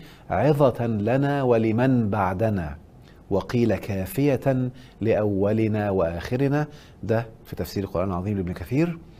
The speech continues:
"أن يكون يوم نزولها عيدا نعظمه". وقيل: "العيد السرور العائد"، ولذلك سمي يوم العيد عيدا. وقرئ:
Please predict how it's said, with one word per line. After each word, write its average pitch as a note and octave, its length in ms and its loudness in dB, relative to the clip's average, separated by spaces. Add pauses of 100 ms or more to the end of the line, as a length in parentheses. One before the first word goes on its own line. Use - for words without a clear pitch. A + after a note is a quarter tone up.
(680)
"أن C3+ 100 4
يكون D#3+ 460 6
يوم E3 400 8
نزولها B2 840 4
عيدا F3+ 420 4
نعظمه". C3+ 840 4 (680)
وقيل: C#3 460 6
"العيد A#2+ 540 6
السرور A#2+ 500 2
العائد"، B2+ 520 6
ولذلك G2+ 540 2
سمي A2+ 340 -2
يوم G#2+ 320 0
العيد G#2+ 360 2
عيدا. D#3+ 480 4 (580)
وقرئ: C3 840 6